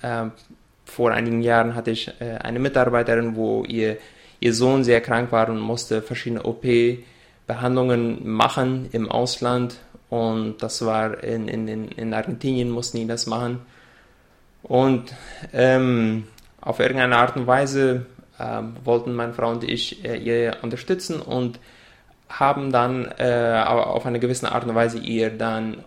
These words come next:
unterstützt, so dass sie diese O P, äh, machen konnte für, für ihr, für ihren Sohn. Und automatisch merkte ich, dass ich dann auf einmal viel mehr,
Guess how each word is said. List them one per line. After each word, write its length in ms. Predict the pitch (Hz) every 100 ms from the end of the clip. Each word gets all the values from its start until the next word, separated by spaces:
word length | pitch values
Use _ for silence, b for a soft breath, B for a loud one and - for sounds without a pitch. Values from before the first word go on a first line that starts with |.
| -
unterstützt, 680 | 117 120 - 123 120 -
so 160 | 120 113
dass 340 | 110 117 - - -
sie 280 | 117 117 117
diese 460 | 113 110 110 110
O 80 | 117
P, 540 | 113 127 110 110 107 113 -
äh, 220 | 113 107
machen 360 | 110 123 123 117
konnte 400 | 117 113 110 113
für, 160 | 123
für 140 | 120 113
ihr, 220 | 110 107
für 120 | 110
ihren 240 | - 113
Sohn. 340 | 117 139 110 107
Und 480 | - 113 113 113 - B B B B B B B
automatisch 560 | 131 135 156 170 170
merkte 360 | 143 151 156 131
ich, 260 | 123 127 -
dass 180 | 117
ich 120 | 135 131
dann 180 | 135
auf 120 | 123 131
einmal 240 | 127 120
viel 200 | 120 151
mehr, 420 | 135 127 127 120